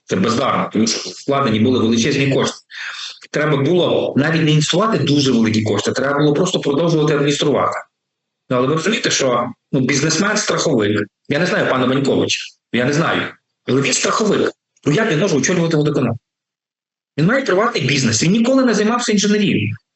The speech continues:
Ну, як людина, як взагалі на себе може взяти відповідальність, керувати стратегічним підприємством, не маючи абсолютно жодного досвіду? Ну, це ж треба розуміти, як воно виглядає. Для того, щоб людина,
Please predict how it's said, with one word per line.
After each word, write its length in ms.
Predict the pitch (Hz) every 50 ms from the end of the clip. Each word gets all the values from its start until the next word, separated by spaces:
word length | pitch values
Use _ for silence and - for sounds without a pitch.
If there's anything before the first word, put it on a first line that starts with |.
| _ _ _
Ну, 80 | 151 131
як 280 | 131 - 269 - -
людина, 400 | 190 180 175 269 - - 247 165 139
як 180 | 185 220 240
взагалі 260 | - - 196 185 226 226 -
на 80 | 202
себе 280 | 175 - 247 240 214 180
може 180 | 180 180 170 180
взяти 300 | 170 214 214 208 - 131
відповідальність, 680 | 135 131 143 170 185 190 226 202 160 131 123 - -
керувати 400 | 160 160 190 226 220 180 147 131
стратегічним 680 | - - 165 160 165 214 226 233 226 226 269 247 226
підприємством, 540 | - - - 147 202 302 403 - - - - _ _ _ _ _ _ _ _ _ _ _ _ _ _ _ _ -
не 140 | 165 165
маючи 500 | 165 190 220 247 226 - - - - -
абсолютно 600 | 160 - - - 214 269 277 - - 180 147 156 - -
жодного 480 | 156 - - - - - 160 - - - - _
досвіду? 380 | - 160 151 - - - - - - _ _ _ _ _ _ _ _ _
Ну, 100 | - 139
це 140 | - - 233
ж 80 | 226 -
треба 220 | 262 247 247 233
розуміти, 420 | 220 226 - 233 - - 233 - 202
як 160 | 196 190 196
воно 180 | 196 196 190
виглядає. 520 | 190 180 175 185 185 185 196 160 117 95 98
Для 80 | 117 123
того, 180 | - 233 254
щоб 160 | - - 190 165
людина, 340 | 170 202 247 226 196 -